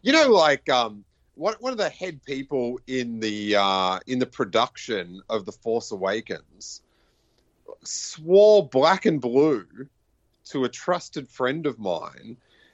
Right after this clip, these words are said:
that that opening line, like, "This will make things right," it didn't even occur to them that, like, people would take that,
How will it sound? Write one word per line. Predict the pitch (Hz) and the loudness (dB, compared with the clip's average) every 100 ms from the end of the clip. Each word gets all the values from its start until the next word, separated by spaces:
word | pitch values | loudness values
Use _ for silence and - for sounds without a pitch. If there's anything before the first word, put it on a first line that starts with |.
| - | -16
that | 104 123 135 135 - | -2 2 4 4 0
that | 120 147 151 - | -2 0 0 0
opening | 143 147 160 135 | -2 -2 -8 -10
line, | 120 117 131 113 95 101 | -8 -6 -4 -6 -8 -10
like, | 104 101 101 98 98 _ _ _ _ _ | -6 -2 -2 -2 -8 _ _ _ _ _
"This | 123 - | -14 -8
will | 127 | -6
make | 113 110 - | -4 -4 -6
things | 117 110 87 | -12 -12 -8
right," | 92 117 101 82 80 - _ _ _ _ _ _ | -4 -2 -2 -4 -12 -20 _ _ _ _ _ _
it | 139 | -6
didn't | 131 170 160 | -2 -2 0
even | 147 135 | -2 -2
occur | 131 - 120 113 | -6 -4 -2 -2
to | - - 123 | -4 -8 -8
them | 92 82 _ _ _ | -8 -10 _ _ _
that, | 117 120 _ _ | -2 -2 _ _
like, | 107 110 101 - | -2 2 0 -2
people | - 113 110 | -10 -10 -8
would | 107 | -12
take | - 104 98 | -10 -10 -4
that, | 104 95 | -2 -2